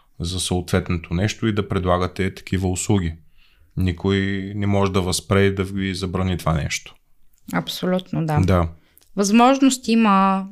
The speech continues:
Speaker 2: много, стига да сте иновативни, креативни и да знаете какво иска да, какво искате да направите. Възможности има хиляди.
Speaker 1: Да.
Speaker 2: Следващия вариант, в който, а, който ще,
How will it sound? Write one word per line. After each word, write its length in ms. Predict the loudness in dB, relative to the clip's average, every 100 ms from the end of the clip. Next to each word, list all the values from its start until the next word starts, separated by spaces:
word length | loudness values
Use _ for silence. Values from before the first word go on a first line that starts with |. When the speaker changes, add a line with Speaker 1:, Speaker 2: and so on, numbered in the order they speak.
| -4
Speaker 2:
много, 440 | 2 4 2 0
стига 300 | -2 0 0
да 160 | 2 0
сте 560 | 0 2 2 2 0 -4 -12 -20 _ -20 _ 4
иновативни, 800 | 6 6 4 2 2 6 4 4
креативни 920 | 4 4 2 0 2 4 4 2 0
и 40 |
да 120 | 0
знаете 320 | 0 0 0 -4
какво 260 | -4 -4
иска 200 | -2 0
да, 220 | 0 -2 -4 -10
какво 300 | -8 2 2
искате 380 | 2 -4 -2
да 100 | 0
направите. 720 | 0 0 2 2 2 -2 -8 -4
Възможности 1000 | -4 0 2 2 -2 -8 -4 0 0 -2 -6
има 440 | -4 -4 -4 -6 -10 -16
хиляди. 500 | -2 2 4 2 -2 -8 -18 -20 -20 -2
Speaker 1:
Да. 300 | 0 2 0 -2 _ _ -16
Speaker 2:
Следващия 600 | 2 4 6 2 2 2
вариант, 440 | 4 4 4 4 2 -4 -18
в 240 | -16 -16 0
който, 360 | 2 2 0 2 4 4 2 2
а, 220 | 0 0
който 220 | 0 0
ще, 120 | -4